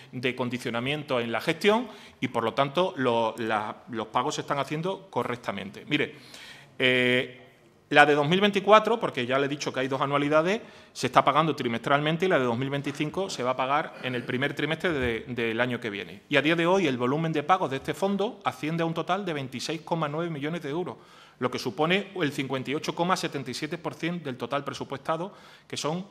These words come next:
cuarenta y cinco coma ocho millones. Comparando con la evolución de ejercicios anteriores, es similar, porque, como le digo, el pago es automático. Si es que ahí no hay, no hay nada que, que mejorar.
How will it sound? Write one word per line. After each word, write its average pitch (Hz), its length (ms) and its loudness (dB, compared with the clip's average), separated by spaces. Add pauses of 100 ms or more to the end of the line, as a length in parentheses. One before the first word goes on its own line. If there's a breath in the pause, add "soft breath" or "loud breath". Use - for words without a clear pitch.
(180)
cuarenta 117 340 -2
y 107 40 -12
cinco 131 280 -6
coma 113 240 -4
ocho 113 240 -8
millones. 101 380 -12 (460 loud breath)
Comparando 147 520 8
con 139 140 6
la 123 60 8
evolución 123 380 2
de 165 80 2
ejercicios 131 400 -2
anteriores, 175 560 -2
es - 140 0
similar, 156 420 -2
porque, 139 200 -8
como 117 160 -6
le 113 80 -2
digo, 160 360 -2
el 127 140 0
pago 151 200 4
es 160 60 4
automático. 160 680 -2
Si - 140 -12
es - 60 -16
que 151 100 -4
ahí 139 100 -4
no 143 80 -2
hay, 139 280 -2 (380 loud breath)
no 135 80 2
hay 139 120 4
nada 135 280 8
que, 127 320 0
que 131 80 -2
mejorar. 131 460 4